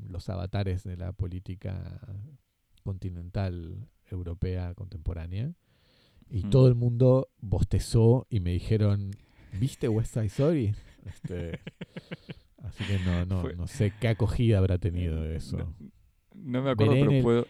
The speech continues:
Speaker 1: en el brindis de fin de año,
Speaker 2: Eh,
Speaker 1: cuando
Speaker 2: pu-,
Speaker 1: se
Speaker 2: puedo
Speaker 1: estén repartiendo los dividendos, este, si no se suspende por la, por la Omicron.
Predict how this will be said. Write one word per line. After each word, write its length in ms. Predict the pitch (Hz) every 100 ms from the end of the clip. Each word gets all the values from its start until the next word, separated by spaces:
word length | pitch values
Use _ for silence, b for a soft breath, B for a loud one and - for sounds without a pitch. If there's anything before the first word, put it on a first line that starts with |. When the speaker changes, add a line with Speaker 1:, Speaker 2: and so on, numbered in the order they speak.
| _
Speaker 1:
en 140 | 110
el 140 | 107 107
brindis 360 | 113 123 127
de 80 | 110
fin 180 | 101 107
de 120 | 101
año, 400 | 104 95 85 78 - - _ -
Speaker 2:
Eh, 200 | 71 -
Speaker 1:
cuando 440 | 87 87 87 87
Speaker 2:
pu-, 60 | 90
Speaker 1:
se 60 | 92
Speaker 2:
puedo 180 | 139
Speaker 1:
estén 180 | 143 98
repartiendo 600 | 101 92 92 101 101 101
los 140 | 92 85
dividendos, 880 | 90 90 90 95 92 101 98 - _ b b b b b -
este, 240 | - 95
si 120 | -
no 100 | 98
se 100 | 95
suspende 460 | 101 95 - 98 98
por 180 | 90 87
la, 220 | 85 80
por 160 | - 82
la 140 | 82
Omicron. 520 | 92 87 - 80 78